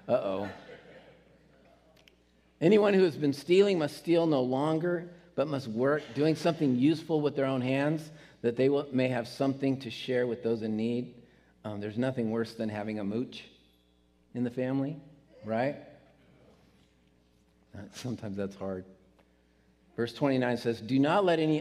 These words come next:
unwholesome talk come out of your mouths, but only what is helpful for building others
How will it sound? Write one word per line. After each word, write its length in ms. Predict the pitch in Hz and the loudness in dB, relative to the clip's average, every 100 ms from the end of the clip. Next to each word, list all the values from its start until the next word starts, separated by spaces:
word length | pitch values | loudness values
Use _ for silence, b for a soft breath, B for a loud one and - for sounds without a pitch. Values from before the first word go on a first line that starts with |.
| 143 | -2
unwholesome 640 | 135 120 147 147 143 131 | -4 0 0 0 -2 -4
talk 360 | - 117 104 | -4 -6 -6
come 160 | - 110 | -8 -6
out 140 | 107 | -6
of 80 | 104 | -4
your 100 | 101 | -6
mouths, 420 | 104 104 87 87 - | -6 -8 -10 -12 -10
but 200 | 110 - B B | -10 -10 B B
only 240 | 147 180 196 | 2 4 4
what 140 | 175 | 2
is 140 | 135 | -2
helpful 680 | - 156 160 - 151 151 151 - - _ _ _ _ _ _ - - | -2 -2 -2 0 -2 -2 -8 -20 -20 _ _ _ _ _ _ -18 -6
for 140 | 113 | -6
building 440 | 98 123 131 135 123 | -4 -2 0 0 -2
others 340 | 113 107 107 | -4 -6 -6